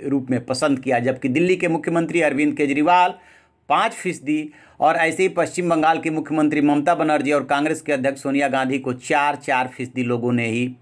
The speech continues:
पीएम के तौर पे अपना समर्थन दिया। कांग्रेस महासचिव और उत्तर प्रदेश की प्रभारी प्रियंका गांधी को तीन फीसदी लोग ही अगले प्रधानमंत्री के तौर पे देखना चाहते हैं। ऐसे ही केंद्रीय रक्षा मंत्री राजनाथ सिंह के साथ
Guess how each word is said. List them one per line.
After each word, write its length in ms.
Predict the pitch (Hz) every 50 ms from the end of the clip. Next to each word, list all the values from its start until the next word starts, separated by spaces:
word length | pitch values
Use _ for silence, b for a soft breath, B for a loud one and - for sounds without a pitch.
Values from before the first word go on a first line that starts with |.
| - -
पीएम 260 | 156 151 151 135 123
के 100 | 123 123
तौर 260 | 117 - - 120 117
पे 140 | 113 - 117
अपना 300 | 110 - - 110 110 113
समर्थन 600 | 120 - - 170 170 165 156 127 - - 139 123
दिया। 200 | 110 110 92 76
कांग्रेस 920 | - - - _ _ _ _ _ _ _ _ _ _ _ _ - 233 190
महासचिव 560 | 202 208 202 214 175 196 190 196 202 208 202
और 120 | 196 185 185
उत्तर 260 | 180 175 - 214 -
प्रदेश 320 | - 180 165 185 190 175
की 100 | - 185
प्रभारी 440 | 170 - 170 143 139 151 160 170 175
प्रियंका 400 | 156 - 170 170 165 165 170 185
गांधी 300 | 175 165 160 160 160 160
को 120 | 156 - 151
तीन 280 | - - 175 190 185
फीसदी 320 | 165 - 170 147 - 165 156
लोग 240 | 156 156 160 147
ही 80 | 143 151
अगले 200 | 143 131 151 156
प्रधानमंत्री 640 | - - 123 127 139 143 147 143 139 127 143 143
के 100 | 127 139
तौर 200 | 131 - 143 139
पे 140 | 131 131 139
देखना 300 | 123 127 127 127 135 127
चाहते 380 | 123 127 123 117 120 - 120 117
हैं। 180 | 120 120 123
ऐसे 200 | 127 127 127 151
ही 360 | 147 151 151 143 147 - - - _ _ _ -
केंद्रीय 300 | 143 143 139 156 165 156
रक्षा 260 | 147 127 - - 147
मंत्री 300 | 143 143 131 131 139 135
राजनाथ 380 | 131 131 135 135 135 139 131
सिंह 280 | 127 - - 131 131 127
के 120 | 131 127
साथ 220 | 123 - 131 123